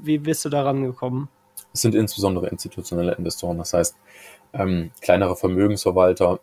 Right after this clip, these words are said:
Speaker 2: das eine oder andere kleinere Family Office, Dachfonds und dann natürlich auch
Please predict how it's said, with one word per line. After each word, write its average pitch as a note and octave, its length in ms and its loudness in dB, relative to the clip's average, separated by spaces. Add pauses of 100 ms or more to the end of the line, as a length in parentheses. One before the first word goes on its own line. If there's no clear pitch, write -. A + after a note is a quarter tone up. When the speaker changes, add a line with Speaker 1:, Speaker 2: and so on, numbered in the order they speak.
(100)
Speaker 2:
das F2 120 -10
eine F#2+ 180 -4
oder F#2 160 2
andere F2+ 320 -4 (200)
kleinere F2+ 420 0
Family F#2 360 0
Office, - 420 0 (960)
Dachfonds G2 640 0 (720)
und G2+ 220 -2
dann G2+ 360 2
natürlich G2+ 460 2
auch - 260 2